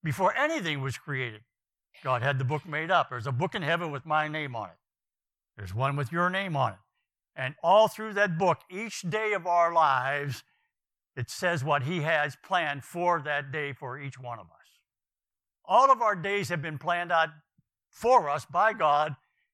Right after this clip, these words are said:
even before we came into the world. Before he even spoke you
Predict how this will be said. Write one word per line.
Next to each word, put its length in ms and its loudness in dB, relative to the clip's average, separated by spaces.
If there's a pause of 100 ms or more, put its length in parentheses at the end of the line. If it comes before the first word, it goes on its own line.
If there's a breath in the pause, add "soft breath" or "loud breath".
(140)
even 320 -2
before 340 2
we 120 -2
came 280 -8
into 180 -4
the 60 -4
world. 340 2 (2000)
Before 400 2
he 160 -4
even 200 -8
spoke 460 2
you 200 -6